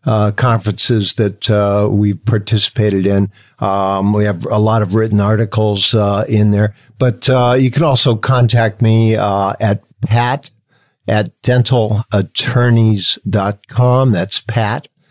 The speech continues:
at dental attorneys dot com. And you can also, uh, call us at eight hundred four nine nine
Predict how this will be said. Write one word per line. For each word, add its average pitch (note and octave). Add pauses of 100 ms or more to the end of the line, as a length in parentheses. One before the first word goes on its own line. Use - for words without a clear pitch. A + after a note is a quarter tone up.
(140)
at F3
dental A2+
attorneys A2+
dot G#2
com. C3 (400)
And C#3
you D3+
can C#3
also, A#2+
uh, G#2
call B2
us G2+
at G#2 (100)
eight C3+
hundred A#2 (680)
four C#3 (180)
nine A#2
nine F2+